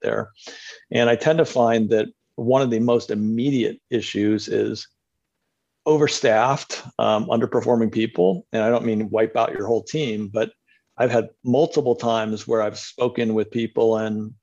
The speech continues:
we're trying to buy them and recognizing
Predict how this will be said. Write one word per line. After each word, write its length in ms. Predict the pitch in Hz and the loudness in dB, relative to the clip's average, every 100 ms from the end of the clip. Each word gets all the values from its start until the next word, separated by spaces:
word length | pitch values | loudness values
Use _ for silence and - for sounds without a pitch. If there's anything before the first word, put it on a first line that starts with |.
| - | -4
we're 200 | 117 110 | -2 -2
trying 220 | - 120 | 0 0
to 60 | 113 | 0
buy 320 | 104 117 127 | 0 2 2
them 400 | 120 107 104 104 _ _ _ _ _ - | 2 0 -4 -8 _ _ _ _ _ -2
and 160 | 117 | 2
recognizing 720 | 117 131 139 120 113 117 107 | 2 2 2 2 2 0 -2